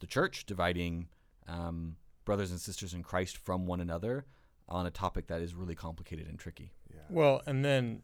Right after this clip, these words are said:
Speaker 3: if you think about one step further,
Speaker 1: Let's go.
Speaker 3: you have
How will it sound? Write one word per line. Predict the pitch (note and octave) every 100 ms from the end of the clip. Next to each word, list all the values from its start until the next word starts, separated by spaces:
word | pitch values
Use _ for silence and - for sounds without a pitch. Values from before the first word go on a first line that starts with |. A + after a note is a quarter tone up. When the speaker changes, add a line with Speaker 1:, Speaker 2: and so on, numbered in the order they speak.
| -
Speaker 3:
if | D3
you | B2+
think | C3
about | A#2 A2+ G#2 - - _ _ - - - -
one | A#2 B2 A2+
step | A#2+ F#2
further, | C3 B2 F2+ F#2+ - -
Speaker 1:
Let's | -
go. | - A2 - -
Speaker 3:
you | A#2 A#2
have | A2+ A2+ G#2+ G2+ F2+ -